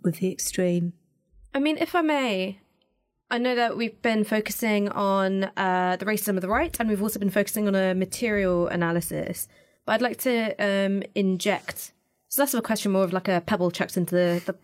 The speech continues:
Speaker 2: pond.
Speaker 1: Are you sure it's
Speaker 2: Um,
Speaker 1: not a rock? <laughs>
Speaker 2: a boulder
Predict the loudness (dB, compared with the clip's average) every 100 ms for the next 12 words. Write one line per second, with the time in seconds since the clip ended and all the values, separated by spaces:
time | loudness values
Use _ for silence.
0 | _ -2 0 0 0 -4 -10 -4 -4 0
1 | 0 2 0 0 0 -2 -4 -10 -14 -8
2 | 0 2 4 4 2 0 -2 -2 0 2
3 | 2 2 0 0 -4